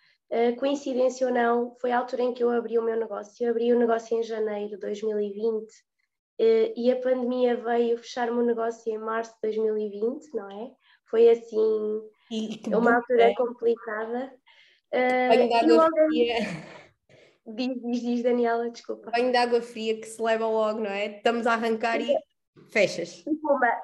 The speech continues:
Speaker 1: e fechamos. E eu acho que isso também veio no sentido de me alinhar. Pareceu-me a mim que,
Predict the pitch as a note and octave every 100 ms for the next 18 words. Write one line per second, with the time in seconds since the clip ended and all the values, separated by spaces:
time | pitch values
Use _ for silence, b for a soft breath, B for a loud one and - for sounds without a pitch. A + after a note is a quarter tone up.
0 | - D4 D4+ - A#3+ A#3 - - _ C#4+
1 | E4+ F4+ G#4 - F4+ F#4+ F#4 E4+ E4+ E4
2 | D#4 E4+ E4+ E4+ E4 E4 D#4 D4+ D#4 D#4
3 | D#4 D#4 E4+ E4 C4 C4 C4 - _ C#4+
4 | C#4+ D4 C#4 C#4 C4+ C#4 D4+ C#4+ C#4 C#4
5 | C#4 C#4+